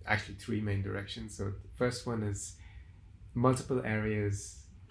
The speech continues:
looking at dynamics, and the third one is making things more complicated for ourselves by trying to do freely moving animals, trying to do vision in freely moving animals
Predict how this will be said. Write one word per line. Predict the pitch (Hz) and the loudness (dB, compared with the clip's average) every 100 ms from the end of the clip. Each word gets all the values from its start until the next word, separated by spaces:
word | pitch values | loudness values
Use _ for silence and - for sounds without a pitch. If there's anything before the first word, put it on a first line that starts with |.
| - | 0
looking | 117 101 117 110 | 4 4 4 4
at | |
dynamics, | 101 101 98 98 98 98 - - | 4 6 6 4 4 2 -4 -4
and | 113 101 | 2 2
the | |
third | 98 - 131 123 117 | 2 2 4 4 4
one | 113 110 110 | 2 2 0
is | 104 98 - - - - - - - - - - - - - - | 2 2 -2 -8 -10 -8 -10 -8 -8 -10 -14 -12 -10 -10 -12 0
making | - 127 135 123 | 10 10 10 4
things | 123 107 | 4 4
more | 110 | 4
complicated | - 107 110 117 104 101 98 | 2 0 0 2 2 2 2
for | 101 | 2
ourselves | 95 - 147 127 123 | 2 4 6 6 2
by | - 101 95 104 - | 0 2 2 2 0
trying | 104 101 | 4 4
to | - | 2
do | 107 98 | 0 0
freely | 113 101 | 0 0
moving | 101 98 95 92 | 2 0 -2 -2
animals, | 92 92 95 95 92 - | -2 -2 -4 -6 -8 0
trying | 123 113 | 4 4
to | |
do | 107 101 | 4 4
vision | 110 104 101 | 4 2 2
in | 95 | 0
freely | 95 98 98 | -2 -2 0
moving | 95 95 | -2 -4
animals | 92 - - - - | -8 -8 -10 -12 -12